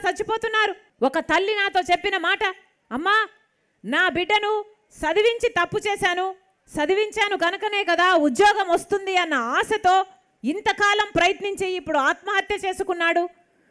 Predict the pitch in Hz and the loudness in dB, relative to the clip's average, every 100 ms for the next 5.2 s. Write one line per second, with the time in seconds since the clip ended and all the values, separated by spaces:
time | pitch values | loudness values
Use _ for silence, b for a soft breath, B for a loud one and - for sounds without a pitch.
0 | - 302 415 370 320 330 415 440 440 392 | -8 -2 0 0 0 0 2 0 -2 -2
1 | 370 339 453 392 403 - _ _ _ - | 0 2 2 2 0 -4 _ _ _ -6
2 | 247 381 392 403 415 359 370 415 415 403 | -2 0 2 2 0 0 0 2 2 2
3 | 403 403 349 403 427 370 381 392 359 359 | 0 -2 0 2 2 2 2 2 0 0
4 | 370 339 294 294 392 381 370 359 330 359 | 0 -2 -2 -2 -2 0 0 0 0 0
5 | 359 | -2